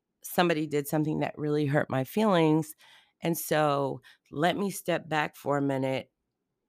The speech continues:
Oh, but in the meantime, while I'm stepping back, I'm saying some shit that I was like, "Gina, shut up," and I couldn't. I mean, I could, but it was just right there, and it was,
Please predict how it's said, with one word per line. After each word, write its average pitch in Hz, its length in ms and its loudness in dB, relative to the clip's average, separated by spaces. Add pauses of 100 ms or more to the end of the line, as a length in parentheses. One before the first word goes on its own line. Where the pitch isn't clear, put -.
(160)
Oh, 139 340 0
but 147 220 0
in 156 160 6
the 151 80 6
meantime, 151 680 2
while 135 160 0
I'm 139 100 0
stepping 131 400 -2
back, 143 200 2
I'm 139 140 0
saying 143 360 2
some 131 200 -6
shit - 340 -6 (380)
that 135 300 4 (100)
I 135 160 0
was 127 180 -2
like, 104 280 -2
"Gina, 110 520 -2
shut - 460 -2
up," 175 300 2
and 139 100 -2
I 131 100 0
couldn't. 220 420 0 (420)
I - 40 2
mean, 202 160 10
I 170 100 8
could, 185 440 2
but 135 280 2 (600)
it 170 100 6
was 143 160 2
just 147 240 -2
right 143 360 0
there, 139 380 0
and 139 160 0
it - 140 -2
was, 123 480 -2